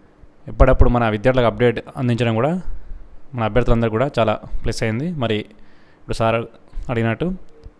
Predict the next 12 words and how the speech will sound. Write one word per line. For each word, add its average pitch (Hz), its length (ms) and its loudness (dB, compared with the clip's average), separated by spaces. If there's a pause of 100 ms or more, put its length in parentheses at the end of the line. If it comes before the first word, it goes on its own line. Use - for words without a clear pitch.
(1300)
మరి 110 100 -6
డిఎస్సికి 139 460 2
ముందు, 131 220 2
డిఎస్సి 135 300 0
తర్వాత 113 320 2
ఖచ్చితంగా 135 540 -2
నిరుద్యోగుల 120 480 0
జీవితాల్లో 110 540 -2 (360)
కొంత 110 140 -6
వెలుగులు 113 320 -2
నింపాయి. 113 320 4 (1200)
ఎందుకంటే 127 400 -4